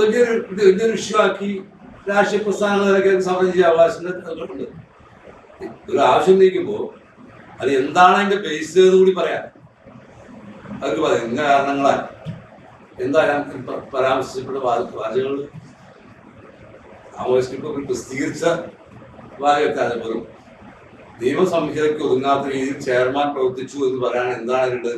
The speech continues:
മനസ്സിലാകുന്നത്? സംഭാവന വാങ്ങുന്ന കാര്യത്തിലാണോ? നമുക്ക് സംഭാവന വാങ്ങിക്കൂടെ എന്ന് എൻ്റെ സുഹൃത്തിനോട് ചോദിക്കുന്നതാണ്. സംഭാവന ഇല്ലാതെ ആരും പറഞ്ഞില്ലല്ലോ. ഇത് ചില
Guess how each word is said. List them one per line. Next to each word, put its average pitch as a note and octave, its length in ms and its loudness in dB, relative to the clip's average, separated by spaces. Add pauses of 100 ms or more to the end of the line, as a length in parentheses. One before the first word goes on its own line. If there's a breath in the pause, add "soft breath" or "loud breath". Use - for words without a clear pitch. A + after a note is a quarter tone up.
(120)
മനസ്സിലാകുന്നത്? F#2+ 500 -10 (1300)
സംഭാവന D3 480 2
വാങ്ങുന്ന B2+ 300 0
കാര്യത്തിലാണോ? G2+ 380 -6 (920)
നമുക്ക് E3 260 2 (120)
സംഭാവന C#3+ 320 2 (100)
വാങ്ങിക്കൂടെ C#3 540 0
എന്ന് C#3 160 -2
എൻ്റെ B2+ 160 -4
സുഹൃത്തിനോട് B2 420 -2
ചോദിക്കുന്നതാണ്. G2 400 -10 (960)
സംഭാവന D#3 420 -4
ഇല്ലാതെ F#3+ 260 4 (120)
ആരും E3+ 180 -2
പറഞ്ഞില്ലല്ലോ. D#3 340 -6 (140)
ഇത് E3+ 120 0 (1200)
ചില F#3 120 2